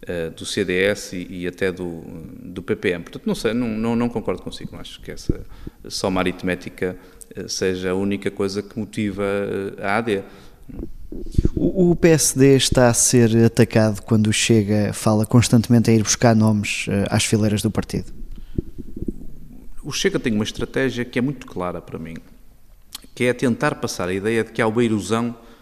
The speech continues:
Speaker 1: tanto do eleitorado do P S D como dos dirigentes. Mas a verdade é que a estratégia, já é a segunda ou terceira, eh, terceiro, aliás,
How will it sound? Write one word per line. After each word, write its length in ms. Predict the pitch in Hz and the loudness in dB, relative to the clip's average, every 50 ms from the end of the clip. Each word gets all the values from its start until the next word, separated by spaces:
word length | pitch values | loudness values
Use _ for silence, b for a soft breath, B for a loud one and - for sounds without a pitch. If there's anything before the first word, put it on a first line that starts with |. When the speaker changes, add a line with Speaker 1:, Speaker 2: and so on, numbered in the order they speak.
| b _ | b _
Speaker 1:
tanto 300 | - 139 135 131 - 127 | 2 2 2 2 2 0
do 20 | |
eleitorado 440 | 120 113 113 110 - 101 95 90 90 | 0 0 0 0 0 -2 -2 -2 -4
do 60 | 95 | -6
P 120 | - - 104 | -6 -4 -4
S 160 | 95 - - | -4 -4 -6
D 100 | 117 113 | -6 -6
como 180 | - - 104 | -6 -8 -10
dos 200 | 101 98 101 92 | -10 -8 -8 -6
dirigentes. 560 | 101 104 92 90 85 - 82 76 - - - - | -6 -4 -4 -6 -6 -10 -12 -14 -16 -18 -12 -10
Mas 160 | 143 147 165 | -6 -4 -2
a 40 | 180 | -2
verdade 440 | 151 139 120 113 107 101 104 107 B B B B B B B B B - | -2 -2 0 0 0 -2 -2 -4 B B B B B B B B B -6
é 80 | 131 127 | -6 -4
que 80 | - | -2
a 40 | 139 | -2
estratégia, 680 | - - 127 127 - 123 120 120 120 123 127 - - - - - - - - - - 95 | -2 -2 -2 -2 2 2 2 2 2 0 -4 -8 -10 -12 -12 -14 -14 -14 -16 -18 -18 -16
já 140 | 92 92 98 | -10 -8 -4
é 100 | 101 98 | -4 -4
a 60 | 95 | -4
segunda 320 | - - 107 117 123 113 | -6 -6 -4 -2 -2 -2
ou 40 | 110 | -4
terceira, 560 | 110 - - - 117 107 101 98 95 92 90 - - - | -6 -8 -8 -4 -4 -4 -4 -4 -6 -8 -10 -12 -14 -14
eh, 160 | 87 85 85 - - b b b b b b - | -14 -14 -14 -16 -18 b b b b b b -10
terceiro, 360 | - - - 127 110 95 101 | -8 -2 0 0 0 0 0
aliás, 400 | 92 98 95 92 95 - - - | -2 -2 -4 -4 -6 -8 -12 -14